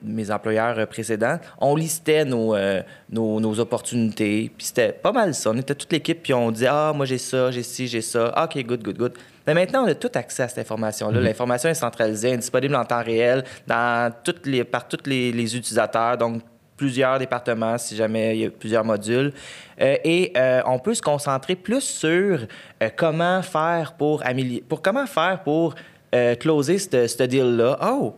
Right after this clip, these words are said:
Speaker 1: il y a un autre deal qu'on pense qu'on, on, on, on va le perdre. Qu'est-ce qu'on peut faire pour aller le rechercher ?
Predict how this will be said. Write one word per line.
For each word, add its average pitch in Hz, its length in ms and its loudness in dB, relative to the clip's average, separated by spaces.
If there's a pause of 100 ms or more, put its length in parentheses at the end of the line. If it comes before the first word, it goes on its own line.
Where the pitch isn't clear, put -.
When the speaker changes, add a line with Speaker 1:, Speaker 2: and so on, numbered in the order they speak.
Speaker 1:
il 117 60 -4
y - 20 2
a 131 40 2
un 135 100 0
autre 139 180 2
deal 196 220 2
qu'on 117 260 2
pense 165 300 -2
qu'on, 113 420 -2
on, 104 240 -2
on, 107 240 -6
on 110 140 -8
va 120 120 2
le 107 60 -2
perdre. 151 380 2 (340)
Qu'est-ce 208 220 -4
qu'on 139 160 2
peut 160 120 0
faire 208 340 0
pour 131 460 0
aller 127 200 2
le 139 100 2
rechercher ? 123 600 -2